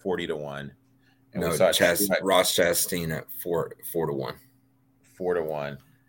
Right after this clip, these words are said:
Speaker 2: And
Speaker 1: Truex
Speaker 2: then
Speaker 1: fifty to one?
Speaker 2: thirty to one. And then
Speaker 1: Thirty.
Speaker 2: fifty to one yearbook.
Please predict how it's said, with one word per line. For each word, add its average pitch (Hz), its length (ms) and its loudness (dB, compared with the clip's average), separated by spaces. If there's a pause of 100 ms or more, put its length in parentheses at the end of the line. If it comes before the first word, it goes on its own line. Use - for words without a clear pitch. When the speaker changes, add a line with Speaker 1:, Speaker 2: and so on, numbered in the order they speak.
(240)
Speaker 2:
And 82 120 -4
Speaker 1:
Truex 78 340 2
Speaker 2:
then 73 80 -8
Speaker 1:
fifty 98 200 -6
to 107 80 -2
one? 117 180 0 (600)
Speaker 2:
thirty 80 260 0
to 71 60 -8
one. 67 220 -8 (580)
And 92 120 0
then 87 100 -2
Speaker 1:
Thirty. 78 120 -8
Speaker 2:
fifty 87 200 2
to 85 60 -2
one 82 140 -2
yearbook. 71 560 -4